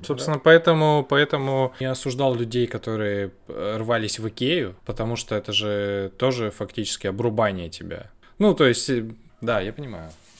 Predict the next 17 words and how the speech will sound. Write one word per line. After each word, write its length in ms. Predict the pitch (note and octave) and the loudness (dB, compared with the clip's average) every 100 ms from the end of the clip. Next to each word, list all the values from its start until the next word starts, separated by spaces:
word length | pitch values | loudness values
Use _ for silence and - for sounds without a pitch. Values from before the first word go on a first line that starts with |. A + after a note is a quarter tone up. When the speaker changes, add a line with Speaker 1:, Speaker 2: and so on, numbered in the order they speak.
| - | -14
Speaker 2:
Вот. 240 | G#2 G#2+ - | 0 0 0
И 60 | - | -2
таких 260 | C3+ F#3+ - | 2 2 6
практик 340 | E3+ - C#3 | 6 6 2
много. 300 | A#2 A#2 F#2 | 6 6 6
Есть 380 | F2+ B2 E3+ - | 4 4 4 2
практики, 420 | - C#3 - - A#2 | 4 4 2 -8 0
там, 240 | G#2 G#2 | 0 0
не 60 | G2 | -2
знаю, 280 | G2+ G2+ G2 | -2 -2 -2
подведения 460 | G#2 G2+ A2 C#3+ | 0 4 6 6
итогов 400 | A2+ A#2+ G#2+ F#2 | 6 6 4 0
дня, 300 | F#2+ G2+ F#2+ - _ _ _ _ | 0 0 0 -4 _ _ _ _
а, 420 | A#2+ G#2+ G#2 G#2 G2+ _ | -2 0 2 0 -2 _
когда 280 | - F#2+ G2 | -8 -4 -4
ты 100 | - | -6
там 280 | F#2+ G2 F#2+ | -6 -6 -6